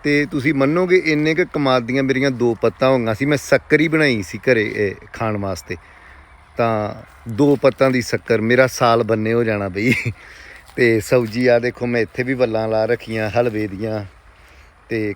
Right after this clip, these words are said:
ਕੱਦੂਆਂ ਦੀਆਂ, ਬਤਾਊਆਂ ਦੇ ਬੂਟੇ ਵੀ ਉੱਧਰ ਲਗਾ ਰੱਖੇ ਆ। ਤੇ ਵੀਰਾ ਕਹਿੰਦਾ ਹੁੰਦਾ ਕਿ, "ਇਹ ਬਿਨਾਂ ਖਾਦ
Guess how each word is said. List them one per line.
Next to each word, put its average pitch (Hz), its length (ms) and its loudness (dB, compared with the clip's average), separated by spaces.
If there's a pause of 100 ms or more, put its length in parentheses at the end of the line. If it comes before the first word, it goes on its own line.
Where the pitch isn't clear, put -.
ਕੱਦੂਆਂ 113 440 -2
ਦੀਆਂ, 110 220 -4
ਬਤਾਊਆਂ 110 520 -4
ਦੇ 110 100 -4
ਬੂਟੇ 110 320 -4
ਵੀ 123 100 -4
ਉੱਧਰ 113 220 -4
ਲਗਾ 104 240 -2
ਰੱਖੇ 104 380 -6
ਆ। 92 140 -6 (680)
ਤੇ 98 340 -6 (720)
ਵੀਰਾ 127 280 6
ਕਹਿੰਦਾ 143 260 2
ਹੁੰਦਾ 135 260 4
ਕਿ, 147 300 -2
"ਇਹ 135 200 4
ਬਿਨਾਂ 127 480 2
ਖਾਦ 120 340 2